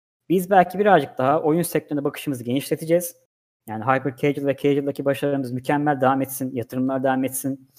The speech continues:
şirketlerimiz devam etsin, sorun yok ama bu taraflar hani çok niş abi, ne gerek var işte oradaki oyunlar da çok uzun sürüyormuş falan, zaten böyle abuk subuk saçma sapan aslında argümanları bırakıp klişe olmuş,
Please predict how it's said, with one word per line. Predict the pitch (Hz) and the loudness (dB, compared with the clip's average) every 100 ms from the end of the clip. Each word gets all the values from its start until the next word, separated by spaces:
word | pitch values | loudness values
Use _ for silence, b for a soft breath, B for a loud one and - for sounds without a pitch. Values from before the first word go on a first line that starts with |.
| b _ | b _
şirketlerimiz | - - 120 139 135 127 | -14 -10 -4 0 0 -2
devam | 139 135 | -2 -2
etsin, | 127 139 | -4 -8
sorun | - 139 | -4 -2
yok | 196 | 0
ama | 185 160 - B B _ - | 0 -2 -2 B B _ -6
bu | |
taraflar | 151 180 175 175 170 | 0 4 4 6 4
hani | 151 135 | 4 2
çok | 180 180 | 2 2
niş | 151 165 | -2 2
abi, | 139 131 | 2 0
ne | 147 | 0
gerek | 156 151 147 | 2 0 0
var | 127 | -4
işte | 113 - | -4 -2
oradaki | 131 135 135 147 | 2 2 0 -2
oyunlar | 143 147 151 | 0 2 0
da | |
çok | 127 147 | 0 -2
uzun | 143 131 | -2 -4
sürüyormuş | 135 120 - | -4 -4 -2
falan, | 127 120 | -2 -2
zaten | 139 147 127 | -2 -2 -2
böyle | 127 135 - | -2 -2 -2
abuk | 143 185 | -2 -2
subuk | - 147 - _ _ _ _ - | -6 -8 -8 _ _ _ _ -12
saçma | - 135 - | -2 -2 -2
sapan | 190 160 151 | -4 -2 0
aslında | 143 - 143 139 139 _ - | -2 -2 0 0 0 _ 2
argümanları | 143 143 160 156 151 139 | 2 4 2 2 2 0
bırakıp | 143 190 190 185 _ _ _ _ | 2 0 -2 -8 _ _ _ _
klişe | 143 147 - | -2 0 0
olmuş, | 135 208 - | 0 -2 -10